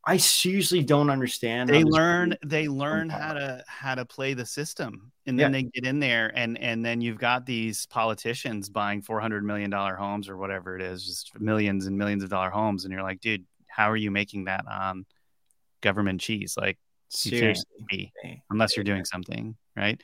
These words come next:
Speaker 2: Like,
Speaker 1: Mm-hmm.
Speaker 2: everyone's finances is their own business. I understand that, but there's, there's
Speaker 1: Not, not if
Speaker 2: supposedly
Speaker 1: you're
Speaker 2: a
Speaker 1: a
Speaker 2: lot of
Speaker 1: politician.
Speaker 2: restrictions. Yeah, there's supposedly a lot of restrictions when you're a politician. So the only way you'd get that money is if it's,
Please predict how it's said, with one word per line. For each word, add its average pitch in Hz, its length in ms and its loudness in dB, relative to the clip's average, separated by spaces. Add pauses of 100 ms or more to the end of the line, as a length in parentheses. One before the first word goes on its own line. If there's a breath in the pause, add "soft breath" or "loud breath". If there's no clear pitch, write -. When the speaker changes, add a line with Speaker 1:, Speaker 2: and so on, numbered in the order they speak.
(440 loud breath)
Speaker 2:
Like, 120 100 8
Speaker 1:
Mm-hmm. 143 80 8
Speaker 2:
everyone's 165 340 10
finances 131 640 4
is 107 120 -4
their 104 220 2
own 107 400 2
business. 110 540 -2
I 107 100 2
understand 101 480 0
that, 135 240 -4
but 110 200 4 (300 loud breath)
there's, 143 400 6 (420)
there's 127 360 8 (160)
Speaker 1:
Not, 151 80 8
not 202 60 12
if - 100 12
Speaker 2:
supposedly 214 160 2
Speaker 1:
you're 180 100 10
Speaker 2:
a 117 40 6
Speaker 1:
a - 20 -2
Speaker 2:
lot 120 180 12
of 120 120 8
Speaker 1:
politician. 104 260 -4
Speaker 2:
restrictions. 101 560 0
Yeah, 131 300 2
there's 101 180 -6
supposedly 135 520 0
a 107 120 -2
lot 104 320 2
of 131 80 -2
restrictions 104 540 -6
when 101 100 -4
you're 95 100 -4
a 92 40 -6
politician. 110 540 -4
So 110 120 -8
the 110 140 -6
only 131 220 2
way 123 120 4
you'd 110 140 2
get 107 180 6
that 107 160 6
money 117 300 6
is 98 120 0
if 98 120 0
it's, - 240 -4